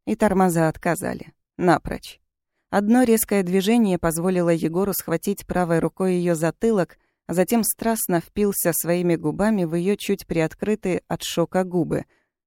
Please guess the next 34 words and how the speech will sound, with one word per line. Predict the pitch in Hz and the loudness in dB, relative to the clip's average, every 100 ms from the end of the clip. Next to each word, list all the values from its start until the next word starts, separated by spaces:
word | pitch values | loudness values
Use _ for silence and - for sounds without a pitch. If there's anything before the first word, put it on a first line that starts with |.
| - | -10
Грубо, | 180 185 151 147 170 _ - | 0 2 2 0 -6 _ -8
властно. | 165 180 156 165 - - - _ _ _ _ | 0 4 4 2 -4 -6 -8 _ _ _ _
Как | 226 220 | 0 2
он | 214 | 0
всегда | 190 214 196 196 208 | 0 -4 0 2 2
умел. | 214 170 - - _ _ _ - | 2 0 -4 -10 _ _ _ 0
Как | 185 | 2
нравилось | 175 165 156 151 156 156 | 4 4 4 2 0 0
женщинам. | 165 151 156 - 143 - _ _ _ _ _ | 2 2 0 -2 -4 -4 _ _ _ _ _
Да, | 185 220 254 147 - - | -4 0 2 0 -4 0
им | 247 214 | 2 2
доставляло | 214 - 208 233 220 175 | 0 -2 0 2 2 2
удовольствие | 165 165 214 240 - 170 | 2 2 2 0 0 0
ощущать | 156 - 170 - 226 - | 0 -2 -2 0 0 0
на | 190 180 | 0 0
себе | - 175 233 | -2 0 2
мужскую | 208 170 - - 190 | 2 0 -4 0 2
силу | 170 - 226 202 | 2 0 2 4
и | 190 208 | 4 4
мощь. | 190 - - - _ _ _ _ - | 2 0 -6 -12 _ _ _ _ 0
А | 190 | 2
он | 220 233 | 4 2
только | - 190 190 185 175 | 2 0 0 2 2
и | |
ждал | 160 180 175 | 2 2 4
момента, | 170 170 214 226 - 151 - | 4 4 2 0 -2 -4 -4
когда | 156 160 160 | -2 0 0
всё | - 220 | 2 0
это | 214 165 | 0 2
можно | 170 170 165 160 | 0 2 0 0
было | 165 165 | 2 0
применить | - 160 156 165 175 - | 2 2 4 4 2 0
на | 160 156 | 0 0
девчонке. | 156 180 - 147 147 - - | 0 -4 -4 -4 -4 -6 -12